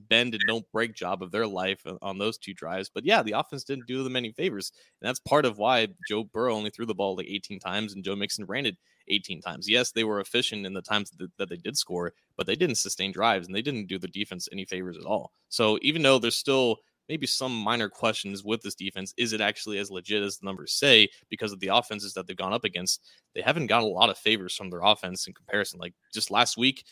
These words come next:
when they had to deal with the complete ineptitude against the Bears and they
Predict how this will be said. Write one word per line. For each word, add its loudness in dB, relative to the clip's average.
when -2
they 0
had 2
to -6
deal 4
with 2
the -8
complete 0
ineptitude 0
against 2
the -6
Bears 2
and -8
they -4